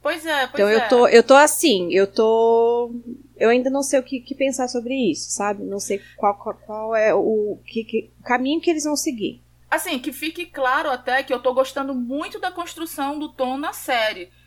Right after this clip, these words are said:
Speaker 1: Eu só não cons-, eu só não gostei dessa cena em específica na, no, no episódio passado, mas até agora eu tô gostando muito de como ele tá sendo construído. Tá muito parecido com o que eu esperava, enfim, dele, pelo que eu li do livro.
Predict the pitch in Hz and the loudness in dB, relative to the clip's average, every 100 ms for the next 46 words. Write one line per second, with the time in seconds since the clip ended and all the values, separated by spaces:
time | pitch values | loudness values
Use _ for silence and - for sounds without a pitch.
0 | - 226 247 302 392 453 403 415 - 269 | -8 -6 -4 -4 -4 -4 -6 -6 -4 -2
1 | 277 339 392 403 392 - 339 294 302 427 | -2 -4 -4 -4 -6 -8 -10 -8 -6 -6
2 | 453 440 330 339 370 - - 339 311 - | -6 -10 -8 -10 -12 -12 -10 -10 -12 -12
3 | 311 302 - 262 277 277 269 247 240 254 | -8 -6 -8 -8 -12 -12 -12 -10 -8 -8
4 | 254 262 262 247 311 330 240 190 185 202 | -8 -6 -6 -4 -8 -2 -2 -2 -4 -6
5 | 220 226 233 285 349 254 262 294 277 254 | -4 -4 -4 -4 -2 0 0 0 -4 -4
6 | 254 262 269 302 285 254 285 294 294 294 | -6 -6 -12 -12 -14 -14 -14 -16 -14 -14
7 | 294 285 285 285 269 269 277 294 285 226 | -12 -14 -14 -14 -16 -16 -16 -16 -14 -14
8 | - _ _ - 262 254 247 285 330 294 | -16 _ _ -4 -2 -4 -6 -6 -8 -8
9 | 294 285 262 240 254 262 254 254 247 254 | -8 -8 -12 -18 -16 -16 -12 -12 -10 -10
10 | 220 208 220 233 _ _ _ - 226 233 | -8 -8 -10 -14 _ _ _ -20 -18 -16
11 | 202 170 _ _ _ _ - 202 220 247 | -18 -20 _ _ _ _ -12 -6 -6 -6
12 | 247 240 240 240 226 233 254 285 247 196 | -8 -12 -10 -12 -12 -14 -16 -14 -14 -16
13 | - | -20